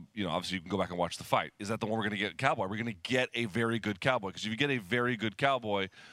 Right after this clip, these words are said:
Morono doesn't have a chance. But if Cowboy is as weathered as we tend to think that he is, and Jesus, who could blame him? I mean, the guy's been, you know, aside from just the losses in the cage, there's the training, and then all the incidents in his life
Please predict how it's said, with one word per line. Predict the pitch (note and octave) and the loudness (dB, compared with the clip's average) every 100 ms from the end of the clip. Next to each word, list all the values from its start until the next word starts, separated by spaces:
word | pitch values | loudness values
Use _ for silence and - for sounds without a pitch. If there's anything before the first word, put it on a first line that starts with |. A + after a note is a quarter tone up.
| - | -6
Morono | G#2+ A#2+ A#2 A2 | 2 2 4 0
doesn't | G#2 A2 G#2 | 0 -2 0
have | G#2 | -2
a | F2+ | 0
chance. | - D3 G#2 - F2 D#2+ | 0 2 0 -6 -10 2
But | D3 D#3+ A#2 - - _ - - _ _ | 2 4 -2 -6 -20 _ -20 -20 _ _
if | B2+ - | -2 2
Cowboy | D3 B2+ B2 A#2+ | 2 4 2 0
is | B2 A#2 | 0 2
as | G#2 A2 | 2 2
weathered | G2+ F#2+ C#3 E3+ A#2 | 2 2 2 4 0
as | F#2 G#2 | 2 0
we | F#2+ | -2
tend | G#2 A#2 | -2 -2
to | F#2+ | 0
think | G#2+ G2 | -4 -2
that | F#2+ | -2
he | F2 | 0
is, | G2 B2 | -2 -2
and | A#2+ | -2
Jesus, | D3+ C#3 F#2+ | 0 0 0
who | B2+ | -2
could | C3 A#2 | 0 0
blame | A2+ D3 | 2 0
him? | B2+ | 0
I | A2+ | 0
mean, | A2+ | 0
the | A2 | 0
guy's | B2+ C3 | 2 2
been, | A2+ A2 G2+ - - - - | 0 -4 -4 -12 -20 -20 -2
you | B2 | 0
know, | - | 2
aside | C3+ - - D#3+ F3 G3 | 0 2 2 2 2 0
from | F#3+ D#3+ | 0 0
just | C3+ C#3 | 2 0
the | - | 0
losses | G#2+ G2+ A2 B2+ A#2+ G#2 | 0 4 2 2 -4 -4
in | A2+ A2+ | -4 -2
the | F#2+ | -2
cage, | - C3+ A#2 F2+ - | -2 0 0 0 0
there's | F#2+ | -2
the | E2+ | -2
training, | - B2 B2 B2+ | -2 0 -2 -2
and | E3 | -2
then | G3 | -2
all | - E3 G#3+ | -2 2 2
the | F#3 C#3+ | 2 -4
incidents | F3+ F3+ E3+ D#3 | -4 -2 -2 -2
in | |
his | D#3 | -4
life | D3 D3 | 2 2